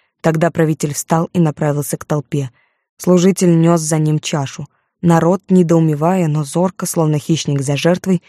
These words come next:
следил за непонятными действиями правителя. А он, завернув до самых локтей золотом расшитые рукава, высоко поднял руку, так что все перстни заискрились в лучах солнца —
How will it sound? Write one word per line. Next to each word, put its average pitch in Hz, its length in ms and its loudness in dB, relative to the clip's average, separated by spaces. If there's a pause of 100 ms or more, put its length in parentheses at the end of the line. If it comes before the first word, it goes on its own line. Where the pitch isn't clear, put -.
(140)
следил 185 420 2
за 190 120 0
непонятными 175 680 2
действиями 156 520 -2
правителя. 147 600 -4 (440)
А 165 120 2
он, 220 280 2 (380)
завернув 185 580 2
до 180 160 -2
самых 190 400 0
локтей 165 540 -2
золотом 151 500 -2
расшитые 151 540 -4
рукава, 143 500 -2 (340)
высоко 180 520 0
поднял 165 420 0
руку, 156 420 -4 (280)
так 180 240 -2
что - 160 -4
все 196 240 -2
перстни 180 420 0
заискрились 160 640 -2
в 156 80 -6
лучах 165 340 -2
солнца — 147 500 -4